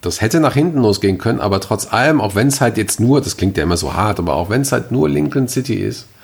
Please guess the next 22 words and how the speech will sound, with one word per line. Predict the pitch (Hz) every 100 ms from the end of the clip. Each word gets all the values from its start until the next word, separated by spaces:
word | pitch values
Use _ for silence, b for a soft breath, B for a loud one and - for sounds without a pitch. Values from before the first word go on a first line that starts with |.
| B B B B B -
ähm, | 98 98 98 95 92
es | - -
hätte | 123
nach | 151 135
hinten | 139 135 120
losgehen | 117 113 107
können. | 110 98
Es | 98
zeigt | - 87 139
so | -
ein | 113
bisschen | 113 - -
auch, | 98 98
dass | 95
unsere | 92 90
zweite | - 73 90 123
Garde, | 90 85 104 123 143 139 B B B _ -
was | 101 92 87
ja | 92
teilweise | 85 85 90 87 87
da | 85 80
war, | 78 101 135 135